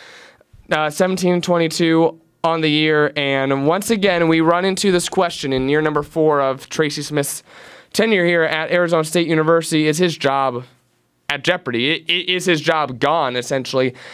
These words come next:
after coming off of the worst season in program history last year. Hundred eleven wins, one hundred losses. That's where Tracy Smith is currently sitting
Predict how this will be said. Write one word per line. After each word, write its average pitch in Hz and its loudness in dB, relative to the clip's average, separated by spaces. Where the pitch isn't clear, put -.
after 160 -2
coming 170 2
off 165 0
of 151 -2
the 151 4
worst 160 2
season 165 0
in 147 -2
program 151 0
history 139 -2
last 147 -2
year. 127 0
Hundred 262 2
eleven 220 4
wins, 170 2
one 165 2
hundred 151 -2
losses. 127 -2
That's 131 -4
where 151 -8
Tracy 156 -2
Smith 143 -4
is 135 -8
currently 139 -4
sitting 139 -2